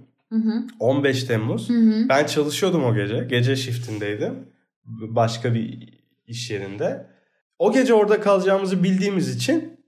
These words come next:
Speaker 2: kal-, mecbur olduğumuz için.
Speaker 1: Hı hı.
Speaker 2: Çünkü ne vesait ne başka bir şey. Sokaklarda çıkma yasağı var falan. İndik markete, stokladık.
Speaker 1: Hı hı.
Speaker 2: Ama bir, bir sabaha kadarlık stokladım mesela.
Speaker 1: Stok
Speaker 2: Ve
Speaker 1: olmuyor
Speaker 2: stok
Speaker 1: ama
Speaker 2: değil
Speaker 1: zaten.
Speaker 2: ya.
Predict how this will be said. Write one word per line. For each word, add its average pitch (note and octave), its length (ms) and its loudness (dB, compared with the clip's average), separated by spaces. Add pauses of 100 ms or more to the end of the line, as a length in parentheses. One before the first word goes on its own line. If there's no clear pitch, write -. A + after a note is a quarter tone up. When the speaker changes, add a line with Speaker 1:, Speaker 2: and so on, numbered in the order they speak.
(120)
Speaker 2:
kal-, C3 280 2
mecbur C3+ 420 2
olduğumuz A2+ 440 0
için. - 220 -6
Speaker 1:
Hı C4+ 40 4
hı. - 40 2
Speaker 2:
Çünkü A#2 260 2
ne B2+ 240 0 (540)
vesait A2+ 460 0
ne B2 80 0
başka A2+ 320 -2
bir - 40 -6
şey. G2 240 -8
Sokaklarda G#2 760 -6
çıkma - 320 -12
yasağı G#2 340 -6
var G2 140 -6
falan. G3+ 400 -4 (440)
İndik A3+ 380 0
markete, D#3+ 720 0 (120)
stokladık. - 880 0
Speaker 1:
Hı C#4 60 -4
hı. B3 200 4
Speaker 2:
Ama D3+ 520 2
bir, D3+ 140 -4
bir - 400 -20
sabaha F#3+ 580 2
kadarlık A#2+ 500 0
stokladım G#2+ 580 -4
mesela. G#2 320 -2
Speaker 1:
Stok G#2 140 0
Speaker 2:
Ve - 260 4
Speaker 1:
olmuyor C#4 540 4
Speaker 2:
stok G#3 380 4
Speaker 1:
ama G#3 180 -4
Speaker 2:
değil C4 220 6
Speaker 1:
zaten. D3+ 140 4
Speaker 2:
ya. C#3 120 4